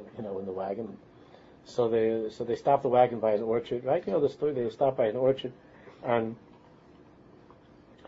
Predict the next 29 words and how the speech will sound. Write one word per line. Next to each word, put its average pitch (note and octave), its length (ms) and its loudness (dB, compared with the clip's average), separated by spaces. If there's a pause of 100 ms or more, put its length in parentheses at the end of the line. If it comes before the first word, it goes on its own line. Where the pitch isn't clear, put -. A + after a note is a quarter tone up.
(140)
and A#2+ 140 -2
the A2 60 -4
Yid C3+ 200 0
says B2 220 2
to - 80 -16
the G2+ 120 -14
Baditsheva, C3+ 420 2
"I'm A2+ 60 -8
gonna G#2+ 140 -4
go G#2+ 140 -2
get A2 200 -4
some G2+ 180 -8
lunch B2 240 2
for B2+ 180 -4
us, A2+ 120 -12 (420)
something G#2 340 -14
over G#2 180 -6
here, A#2 160 0
a A2+ 80 -2
snack." C3 360 -2 (1160)
A-, A2+ 200 -2
and, A2 340 -4 (400)
and A2+ 240 -6
you, C#3+ 320 0
your C#3+ 160 6
job C3 340 4
is B2 160 0
that A2 120 -4
if G2+ 120 -4